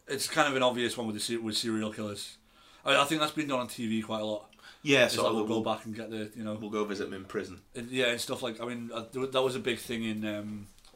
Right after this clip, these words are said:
Speaker 1: in, uh, oh, not Castle. What was the other one?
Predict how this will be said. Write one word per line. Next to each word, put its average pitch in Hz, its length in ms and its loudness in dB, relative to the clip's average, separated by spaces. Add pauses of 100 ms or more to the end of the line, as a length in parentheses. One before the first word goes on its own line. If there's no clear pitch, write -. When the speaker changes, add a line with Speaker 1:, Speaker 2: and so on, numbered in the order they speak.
(880)
Speaker 1:
in, 113 260 -4
uh, 110 400 -4 (1400)
oh, 120 160 -8
not 120 180 -6
Castle. 113 420 -8
What 117 100 -8
was 110 100 -12
the 113 60 -6
other 113 100 -8
one? 113 120 -10